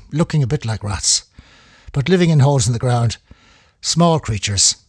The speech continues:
When the dinosaurs faded out, eh, about sixty-five million years ago, due to a co-, a, a, a collision with an asteroid, which hit the, uh, Mexico, and we have proof of that,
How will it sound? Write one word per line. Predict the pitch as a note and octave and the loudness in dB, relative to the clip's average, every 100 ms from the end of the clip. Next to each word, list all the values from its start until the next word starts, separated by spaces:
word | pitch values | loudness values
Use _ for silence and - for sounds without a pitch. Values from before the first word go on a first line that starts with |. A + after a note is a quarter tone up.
| _ _ _ _ _ - _ _ _ _ _ | _ _ _ _ _ -20 _ _ _ _ _
When | F#3 A3 | -2 0
the | |
dinosaurs | G3+ F3+ D3+ - C3 B2 - _ _ _ _ - _ _ _ _ _ - - _ - - | 2 2 2 0 2 0 0 _ _ _ _ -20 _ _ _ _ _ -20 -20 _ -20 -12
faded | - D3 A#2+ | -2 0 0
out, | E3 B2 - - _ - | 0 -2 -4 -8 _ -12
eh, | - - | -12 -18
about | - C3+ - | -4 -2 2
sixty-five | - - E3 C#3 B2 | 0 0 0 -2 0
million | B2 A#2 | 0 0
years | D3+ A3 - | 4 4 2
ago, | G#2 B2+ - _ _ _ _ _ - - - | -2 -4 -6 _ _ _ _ _ -20 -20 -6
due | - D#3 | 2 2
to | D#3 - B2+ B2 A#2+ - _ _ - _ - | 4 2 2 2 0 -6 _ _ -20 _ -18
a | - | -10
co-, | - - | -10 -8
a, | C3 A#2 | -12 -8
a, | A2 A#2 - - - - | -8 -8 -12 -18 -20 -18
a | |
collision | - D#3+ F#3 E3 | -2 2 4 2
with | A#2+ | 0
an | A#2+ | 2
asteroid, | F3+ - A#2+ G#2 G#2+ - _ _ _ | 2 2 -2 -6 -8 -10 _ _ _
which | - B2+ | -2 0
hit | E3 D#3+ | 0 -2
the, | D#3 - - - - | -10 -16 -20 -20 -12
uh, | - - - | -10 -10 -4
Mexico, | C#3 F3 - G#2+ G2+ - _ _ _ _ - - - - - _ - | 0 2 2 0 -4 -6 _ _ _ _ -20 -20 -20 -20 -20 _ -2
and | C3+ C3 C3+ | 0 2 2
we | B2 | 2
have | B2+ | 2
proof | - G#3+ | 2 2
of | C#3 | 0
that, | G#2 A#2+ - | -2 -4 -6